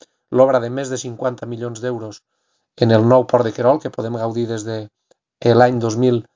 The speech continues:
vint-i-dos, i també posant en marxa este projecte Morella sur la Torreta, més de vint milions d'euros de, d'inversió.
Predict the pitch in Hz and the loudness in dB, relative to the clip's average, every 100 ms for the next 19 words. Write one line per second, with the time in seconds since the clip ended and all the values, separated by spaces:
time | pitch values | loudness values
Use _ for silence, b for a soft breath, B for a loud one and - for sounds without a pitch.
0 | _ - 135 123 123 127 - - _ _ | _ -2 0 2 4 4 2 -10 _ _
1 | _ 143 127 123 131 127 127 127 123 123 | _ -2 0 0 0 -2 -2 -2 -2 -2
2 | 120 - 139 - _ _ 139 - 127 117 | -4 -6 -8 -8 _ _ -6 -6 -6 -2
3 | 120 120 139 120 123 139 127 131 113 113 | -2 -2 -6 -2 -2 -2 -4 -4 -4 -4
4 | 113 123 123 160 170 _ _ 131 127 123 | -4 -4 -4 -6 -10 _ _ -4 -2 -2
5 | 131 147 135 127 120 107 - _ _ _ | -2 -2 -2 -2 -4 -6 -16 _ _ _
6 | - 123 127 120 107 113 110 110 - 120 | -4 2 4 2 0 -4 -6 -8 -6 -4
7 | 117 110 - 127 | -2 -4 -2 -2